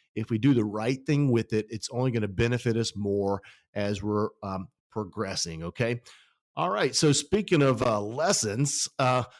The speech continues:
let's live into a few ways to help you guys, guys out there, uh, best position yourself, uh, for retirement. Now, the first thing I'd say is, um, you have to, uh,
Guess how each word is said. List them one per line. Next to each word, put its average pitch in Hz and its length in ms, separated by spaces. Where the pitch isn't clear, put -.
let's 208 220
live 202 220
into 170 220
a 127 40
few 165 240
ways 160 340
to 127 120
help 143 220
you 139 60
guys, 131 480
guys 127 360
out 127 280
there, 135 300
uh, 98 100
best 135 380
position 123 460
yourself, 113 580
uh, 104 420
for 110 480
retirement. 120 580
Now, 110 260
the 120 120
first 214 240
thing 117 160
I'd 113 180
say 113 240
is, 110 320
um, 110 460
you 143 160
have 147 300
to, 135 440
uh, 113 200